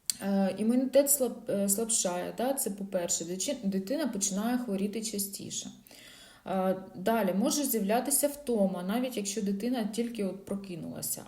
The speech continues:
але вона вже може відчувати втому. Е, може погіршуватися настрій, може погіршуватись концентрація, е, дитині стає важче вчитися, з-, е, з'являється така дратіли-, дратівливість, да, лю-,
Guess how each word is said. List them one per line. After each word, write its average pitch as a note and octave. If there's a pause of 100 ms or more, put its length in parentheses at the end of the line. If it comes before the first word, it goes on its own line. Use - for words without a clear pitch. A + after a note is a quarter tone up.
але F#3+
вона A3
вже G3+
може G3
відчувати G3
втому. - (760)
Е, F#3 (100)
може D4+
погіршуватися B3+
настрій, G3 (300)
може B3
погіршуватись A#3+
концентрація, G3+ (460)
е, F#3
дитині C#4
стає B3+
важче A#3
вчитися, G3
з-, - (160)
е, F3+
з'являється A#3
така G#3
дратіли-, G#3+
дратівливість, G#3
да, A#3+
лю-, F#3+